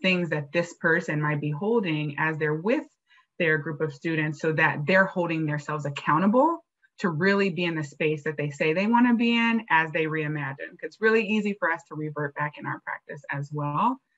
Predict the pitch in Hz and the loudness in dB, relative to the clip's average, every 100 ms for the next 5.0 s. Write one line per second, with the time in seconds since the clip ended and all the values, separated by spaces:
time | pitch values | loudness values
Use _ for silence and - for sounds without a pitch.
0 | _ - 170 - 160 156 156 143 147 139 | _ -6 -6 -2 -2 -2 -6 -4 -4 -2
1 | 120 - _ _ - - 233 226 311 403 | -4 -6 _ _ -20 -4 0 2 2 4
2 | 302 240 214 220 196 220 294 285 202 196 | 4 6 6 4 2 2 0 0 0 0
3 | 196 180 190 165 160 - 180 175 156 147 | -2 -2 -2 -2 -4 -4 -6 -2 -4 -2
4 | 240 320 - 185 170 160 156 156 151 | -6 -6 -4 -2 -2 -4 -2 2 2